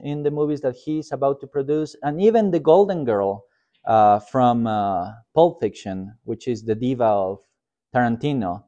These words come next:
U-, Uma Thurman, she goes, "Yeah, that guy abused me too." As a result,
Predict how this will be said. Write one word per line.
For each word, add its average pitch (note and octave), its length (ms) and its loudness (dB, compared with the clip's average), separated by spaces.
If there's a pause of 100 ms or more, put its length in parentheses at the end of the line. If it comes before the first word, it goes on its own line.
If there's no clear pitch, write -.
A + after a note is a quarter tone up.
(160)
U-, C3 260 -4
Uma C3 200 -6
Thurman, B2 540 -8 (400)
she C#3 160 -6
goes, B2 260 2
"Yeah, C3+ 220 4 (360)
that A2+ 160 -4
guy A#2 180 2
abused A2 460 -2
me G2 140 -10
too." F#2 260 -14 (840)
As B2 120 -4
a C#3+ 80 2
result, G#3 600 8